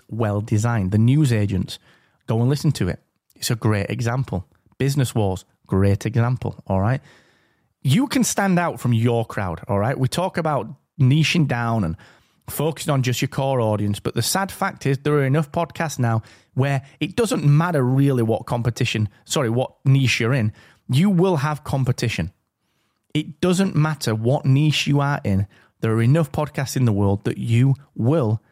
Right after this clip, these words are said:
have competition now. You can stand out by designing every facet of your podcast. So take some time to do it. It matters, it will help, and it will set you up for success, because once you've done it,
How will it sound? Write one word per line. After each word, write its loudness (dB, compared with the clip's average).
have -6
competition -2
now. -6
You 2
can 2
stand 0
out -2
by -2
designing 0
every -2
facet -6
of -2
your 2
podcast. -8
So -2
take -2
some 2
time -2
to -4
do 0
it. -8
It -2
matters, 0
it -2
will 0
help, -4
and -2
it -8
will 2
set -4
you 2
up -8
for -2
success, -6
because -4
once 0
you've -4
done 2
it, -2